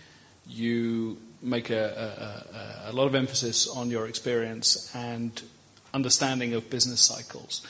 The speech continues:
What's the risk that in a business like cement, we've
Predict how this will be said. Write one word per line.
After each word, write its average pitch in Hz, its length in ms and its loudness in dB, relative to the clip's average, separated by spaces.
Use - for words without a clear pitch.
What's 170 220 2
the 151 100 0
risk 147 300 6
that 147 100 0
in 139 80 4
a 139 40 6
business 131 380 2
like 110 160 -2
cement, 147 720 4
we've 127 320 -2